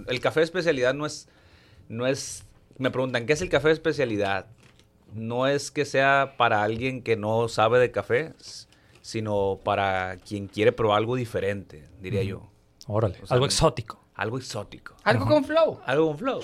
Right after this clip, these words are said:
Speaker 3: Así pasa.
Speaker 2: <laughs> Oye, Watsi, pues qué bueno que estás aquí con nosotros. Eh, te invitamos porque tenemos muchas dudas y también conocer,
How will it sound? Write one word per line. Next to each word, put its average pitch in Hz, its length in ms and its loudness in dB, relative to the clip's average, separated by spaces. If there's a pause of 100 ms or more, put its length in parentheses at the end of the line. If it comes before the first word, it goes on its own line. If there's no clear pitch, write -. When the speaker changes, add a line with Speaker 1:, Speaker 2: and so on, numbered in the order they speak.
Speaker 3:
Así 208 200 0
pasa. - 380 0 (360)
Speaker 2:
<laughs> 175 200 2 (680)
Oye, 165 220 8
Watsi, 185 320 4
pues 156 160 -2
qué 190 140 2
bueno 202 200 4
que 180 80 -2
estás 175 200 -2
aquí 165 160 -2
con 175 140 0
nosotros. 170 540 4 (1080)
Eh, 123 340 6
te 135 80 2
invitamos 151 520 2
porque 143 340 6
tenemos 165 400 6
muchas 175 360 6
dudas 151 640 6
y - 80 -4
también 120 320 4
conocer, 127 540 2